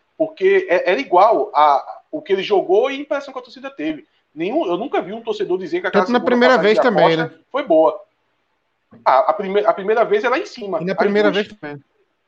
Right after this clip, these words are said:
Speaker 1: ele jogou noventa
Speaker 2: É,
Speaker 1: e a
Speaker 2: é.
Speaker 1: torcida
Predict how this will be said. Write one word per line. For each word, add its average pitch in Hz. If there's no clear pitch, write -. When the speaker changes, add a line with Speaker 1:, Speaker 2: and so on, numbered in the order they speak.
Speaker 1:
ele 165
jogou 175
noventa 185
Speaker 2:
É, -
Speaker 1:
e 254
a -
Speaker 2:
é. 139
Speaker 1:
torcida 208